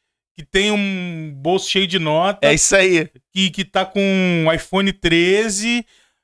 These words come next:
Speaker 1: Cara, e aí eu tava vendo ontem, um, eu assisto muito podcast, né? E eu consumi esses dias aí bastante o Rock in Rio, até por causa do nosso trabalho de música,
Speaker 2: Óbvio,
Speaker 1: de
Speaker 2: mas
Speaker 1: vídeo,
Speaker 2: tem,
Speaker 1: tudo.
Speaker 2: tem que consumir.
Speaker 1: Aí eu tava vendo o, o Pedro Scooby falou isso num podcast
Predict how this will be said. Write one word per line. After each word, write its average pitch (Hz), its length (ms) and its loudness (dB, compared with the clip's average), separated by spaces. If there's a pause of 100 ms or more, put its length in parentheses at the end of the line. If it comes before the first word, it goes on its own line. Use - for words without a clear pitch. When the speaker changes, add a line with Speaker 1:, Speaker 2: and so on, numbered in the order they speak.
(340)
Speaker 1:
Cara, 220 540 -6 (280)
e 170 140 0
aí 170 140 0
eu 220 100 0
tava 214 240 0
vendo 190 280 0
ontem, 180 460 -2
um, 156 300 -6
eu 131 380 -2
assisto 127 360 -10
muito 160 200 -6
podcast, 160 540 -4
né? 135 140 -8
E 139 40 -6
eu 147 240 -6 (440)
consumi 151 440 -6 (180)
esses 131 280 -12
dias 135 260 -6
aí 135 160 -4
bastante 151 560 -6
o 139 40 -2
Rock 143 280 -2
in - 20 -8
Rio, 147 180 -6
até 180 160 -8
por - 180 -14
causa 180 200 -6
do 196 220 -10
nosso 196 240 -4
trabalho 175 380 -4 (440)
de 139 100 -12
música, 151 520 -2
Speaker 2:
Óbvio, 139 280 0
Speaker 1:
de 131 240 -6
Speaker 2:
mas 180 140 -2
Speaker 1:
vídeo, 135 120 -8
Speaker 2:
tem, 127 200 -2
Speaker 1:
tudo. 139 160 -10 (100)
Speaker 2:
tem 127 140 -14
que - 80 -20
consumir. - 340 -20
Speaker 1:
Aí 151 120 0
eu 175 80 -2
tava 202 280 0
vendo 196 360 -2
o, 180 400 0
o 160 40 -2
Pedro 202 380 -2
Scooby 185 380 -4
falou 156 360 0
isso 151 260 -4
num 160 140 -2
podcast 165 800 -4